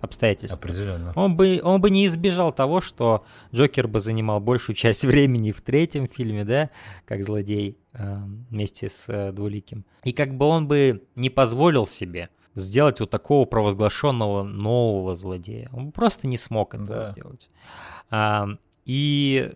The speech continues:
Speaker 1: так как вот так все сложилось, а, он смог вообще в другое направление пойти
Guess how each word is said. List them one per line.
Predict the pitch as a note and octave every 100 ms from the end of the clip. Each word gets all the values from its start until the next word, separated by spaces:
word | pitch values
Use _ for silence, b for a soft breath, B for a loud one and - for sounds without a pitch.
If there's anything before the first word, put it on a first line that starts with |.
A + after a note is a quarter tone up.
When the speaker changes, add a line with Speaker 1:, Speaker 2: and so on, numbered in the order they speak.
| -
Speaker 1:
так | D3
как | - C#3+
вот | C#3+ -
так | C#3+
все | - B2
сложилось, | - A#2+ C3+ A3+ B2 F#2+ - _ _ _ _ _
а, | A2 G#2 G2 F#2+ b b b b b _ -
он | B2 D3+
смог | - C3+ D3 D3 - -
вообще | G#2+ - D#3
в |
другое | A2 A2 A2+
направление | A2 G2 G#2+ G2+ G2+ F#2 F2+
пойти | - - - B2+ B2+